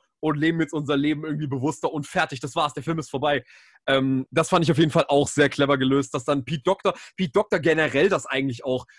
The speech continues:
auch schon bei Monster A G und so gezeigt hat. Der weiß einfach ganz genau, wann er aufzuhören hat. Also wenn ich mal an Monster A G zurückdenke, wenn, ähm, Sullivan zurück zu Boo kommt und er macht die Tür auf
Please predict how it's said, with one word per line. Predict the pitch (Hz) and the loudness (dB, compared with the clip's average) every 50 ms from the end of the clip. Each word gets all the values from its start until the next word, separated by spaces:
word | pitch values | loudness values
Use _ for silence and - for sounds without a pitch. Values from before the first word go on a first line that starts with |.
| _ _ | _ _
auch | - 135 - | -6 -6 -4
schon | - 151 | -2 -2
bei | 139 | 0
Monster | 131 143 160 185 - 165 | 0 0 -2 -2 -2 -4
A | 147 | -2
G | 139 139 | 0 0
und | 143 131 | 0 0
so | 117 139 | -2 -4
gezeigt | 127 135 - - 139 127 - | -4 -4 -4 -4 -4 -4 -4
hat. | 139 117 | -4 -2
Der | 143 135 | -2 0
weiß | 117 147 165 160 | 0 0 -2 -2
einfach | 165 135 143 | -6 -6 -6
ganz | - 151 160 151 | -4 -4 -4 -4
genau, | - - 143 143 156 151 | -6 -6 -4 -2 -2 -2
wann | 139 143 139 | 0 0 0
er | 143 139 | -2 -2
aufzuhören | 135 165 165 - - - 147 135 123 123 | -2 -4 -6 -6 -6 -4 -2 -2 0 0
hat. | 123 127 127 | -2 -2 -4
Also | 127 127 123 | -6 -6 -6
wenn | 139 | -6
ich | 151 139 147 | -6 -6 -6
mal | 151 139 139 | -6 -4 -2
an | 135 | -2
Monster | 139 151 196 - - 165 | -2 -2 -4 -4 -6 -6
A | |
G | 156 151 165 | -4 -4 -6
zurückdenke, | - - 156 175 - _ 175 160 151 156 170 160 - - - _ _ _ _ _ | -8 -8 -10 -10 -6 _ -6 -4 -2 -2 -4 -4 -4 -8 -20 _ _ _ _ _
wenn, | - 143 143 147 143 135 - | -2 0 0 0 -2 -4 -2
ähm, | - 135 135 131 131 127 123 123 123 117 - _ _ _ _ _ _ _ - | -2 -2 -2 -2 -2 -2 -4 -4 -4 -6 -8 _ _ _ _ _ _ _ -8
Sullivan | - - 156 160 180 165 175 175 175 175 156 | -4 -2 0 0 0 0 0 0 0 -2 -6
zurück | - - 160 143 170 180 - - | -10 -8 -4 -4 -4 -4 -6 -10
zu | - - 165 147 123 113 _ _ _ | -10 -8 -8 -8 -8 -10 _ _ _
Boo | - 151 180 214 214 | -6 -4 -4 -4 -4
kommt | - - 208 208 220 233 240 - _ _ _ _ _ _ | -2 -2 -2 0 0 -2 -6 -8 _ _ _ _ _ _
und | - 170 170 | -2 -2 0
er | - 160 | 0 0
macht | 156 170 220 - - | 0 0 -2 -2 -4
die | 180 147 - | -8 -8 -8
Tür | - - 220 302 - - | -2 2 2 2 2 2
auf | - 135 143 170 196 - - | 2 2 2 2 0 -2 -6